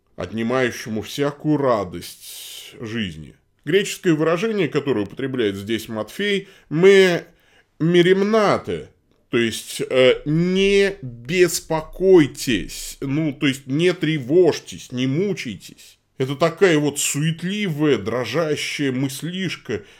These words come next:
как бы чего не вышло, а вдруг будет хуже. Иисус говорит: Не волнуйтесь,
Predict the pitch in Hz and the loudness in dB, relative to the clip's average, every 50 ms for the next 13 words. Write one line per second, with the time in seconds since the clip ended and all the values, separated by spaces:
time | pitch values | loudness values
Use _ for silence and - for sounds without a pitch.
0 | _ _ _ - - 180 170 156 147 147 160 160 - - 170 160 160 160 147 151 | _ _ _ -8 -6 -6 -4 -4 -4 -6 -6 -6 -6 -6 -4 -2 -2 -2 -2 -2
1 | 156 160 180 170 - - - 127 113 113 113 117 120 117 147 160 180 185 165 135 | -4 -4 -4 -6 -6 -6 -6 -4 -4 -4 -4 -6 -8 -8 -6 -4 -4 -6 -6 -8
2 | 120 117 147 175 165 143 165 160 - - - - 175 190 170 147 127 117 101 87 | -10 -8 -6 -6 -4 -6 -8 -8 -10 -16 -12 -10 -8 -6 -6 -6 -6 -8 -10 -10
3 | - - _ _ _ _ _ _ _ _ _ 147 143 143 139 - 139 120 113 113 | -12 -14 _ _ _ _ _ _ _ _ _ -4 -2 -2 -4 -4 -8 -8 -8 -6
4 | 113 113 117 113 107 95 82 - _ _ - 113 113 120 127 139 147 143 131 117 | -2 -2 0 0 0 -2 -6 -12 _ _ -10 -8 -6 -4 -2 0 0 2 0 0
5 | 107 104 101 110 131 156 170 160 - 170 160 - - | 0 0 -2 -2 -4 -4 -4 -6 -8 -12 -12 -12 -14